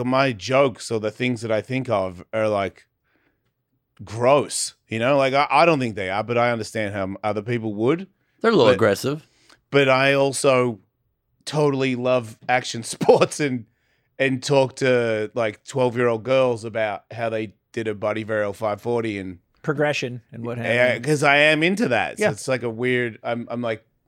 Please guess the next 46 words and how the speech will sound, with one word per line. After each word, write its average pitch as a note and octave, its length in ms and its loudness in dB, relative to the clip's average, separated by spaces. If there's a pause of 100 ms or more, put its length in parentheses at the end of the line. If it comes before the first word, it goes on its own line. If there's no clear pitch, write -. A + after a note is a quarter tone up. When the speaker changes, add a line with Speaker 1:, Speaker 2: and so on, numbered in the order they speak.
(380)
Speaker 1:
it's C3 180 -6
conf-, - 360 -8
my B2 180 0
work A#2 380 2
is A#2 140 -4
confusing G#2+ 600 -8
me D2+ 120 -16
'cause - 120 -14
I D#3 80 2
don't F#3 80 4
wanna G3+ 140 4
bum E3 240 2
anybody. D#3+ 360 0
You A#3 60 0
know B3+ 120 4
Speaker 3:
Yeah, D3 160 -2
Speaker 1:
me, C3 80 -4
dude. C3 260 -2
Like, C3+ 140 -2
Speaker 3:
sure. C3 80 -2
Speaker 1:
I C#3+ 60 0
am D#3+ 200 -2
gross, A#2+ 300 -2
but A#2+ 140 -8
I C3+ 60 2
don't F#3 140 -2
wanna F3 160 -2
bum A2+ 240 -6
anybody F#2 420 -8
out. F2 240 -12
Speaker 3:
Every C#4+ 200 2
man F#3+ 200 2
contains C#3+ 460 -6
multitudes, B2+ 680 -6
and B2+ 100 -6
every B2+ 180 -6
man A#2+ 220 -8
is A#2 120 -10
a B2+ 60 -8
walking A2+ 360 -8
contradiction. A#2 680 -10
And D3 100 -8
even B2 400 -10
in C3 120 -10
this B2 120 -10
sense, A#2 340 -12